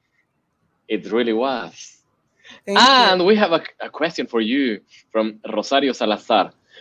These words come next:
Speaker 1: "What do you do five minutes before you start the show?"
Speaker 2: Fix my hair.
Speaker 1: Okay. <laughs>
Speaker 2: Like I did today.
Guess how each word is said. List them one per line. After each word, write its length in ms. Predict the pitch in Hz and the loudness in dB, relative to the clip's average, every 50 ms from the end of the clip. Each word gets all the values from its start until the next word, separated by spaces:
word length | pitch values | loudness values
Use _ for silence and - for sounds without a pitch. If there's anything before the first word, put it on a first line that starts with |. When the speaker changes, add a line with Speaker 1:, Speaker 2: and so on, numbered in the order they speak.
| _ _ - | _ _ -2
Speaker 1:
"What 160 | 135 147 151 | -2 0 2
do 80 | 202 | 2
you 180 | 208 196 175 139 | 2 4 4 4
do 400 | 110 110 123 123 139 139 - - _ _ _ _ - _ _ - | 4 4 2 2 2 2 -2 -8 _ _ _ _ -20 _ _ -4
five 260 | - 131 151 156 147 127 | 0 2 2 2 0 -2
minutes 400 | 120 139 151 135 113 98 - - | -2 -2 0 0 -2 -4 -6 -10
before 280 | - 92 _ - 113 113 | -16 -12 _ -2 -2 -2
you 140 | 110 113 107 | -2 -4 -6
start 460 | - - - - 92 92 92 90 85 | -8 -10 -8 -4 -2 0 0 -2 -2
the 100 | 82 107 | -4 -6
show?" 520 | 104 - - - 113 123 113 95 87 78 - _ _ _ _ _ _ _ _ _ _ _ _ _ _ _ _ _ _ _ _ _ _ _ | -6 -6 -8 -6 -6 -4 -4 -4 -6 -8 -12 _ _ _ _ _ _ _ _ _ _ _ _ _ _ _ _ _ _ _ _ _ _ _
Speaker 2:
Fix 360 | - - 247 254 254 254 240 | -6 -2 -2 -2 -2 -2 -4
my 160 | 247 233 226 | -2 -2 0
hair. 600 | 208 214 220 220 220 226 247 262 262 - - _ _ _ _ _ _ _ _ _ _ _ _ _ _ _ _ _ _ - | 0 2 2 2 4 2 2 0 -4 -12 -20 _ _ _ _ _ _ _ _ _ _ _ _ _ _ _ _ _ _ -12
Speaker 1:
Okay. 520 | 85 - 95 92 104 123 120 98 90 87 87 - _ _ _ _ - - - - | -6 -2 0 2 2 4 4 2 2 -2 -8 -18 _ _ _ _ -16 -10 -4 -2
<laughs> 320 | 160 147 - 143 135 123 - _ _ _ _ _ _ _ - - _ _ _ _ - - - - - - - - - - 480 - - 269 | -2 -2 0 0 -2 -2 -2 _ _ _ _ _ _ _ -20 -20 _ _ _ _ -14 -14 -10 -6 -2 -2 -2 -2 -4 -6 -4 -4 2 2
Speaker 2:
Like 160 | 311 330 320 | 4 4 6
I 160 | 349 359 359 | 6 6 6
did 220 | 349 359 370 370 370 | 6 4 2 2 2
today. 600 | 381 359 294 359 359 320 285 247 226 208 - | 2 4 6 6 6 8 6 6 4 2 -2